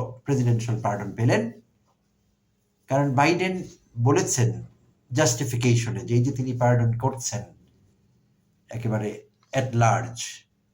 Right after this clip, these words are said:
লাগামহীনভাবে, উন্মুক্তভাবে, কেন তিনি এটা করেছেন, বাইডেন সেটা জাস্টিফাই করবার চেষ্টা করেছেন।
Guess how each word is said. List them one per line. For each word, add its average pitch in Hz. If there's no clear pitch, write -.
লাগামহীনভাবে, 113
উন্মুক্তভাবে, 107
কেন 139
তিনি 143
এটা 117
করেছেন, 113
বাইডেন 117
সেটা 117
জাস্টিফাই 110
করবার 104
চেষ্টা 117
করেছেন। 160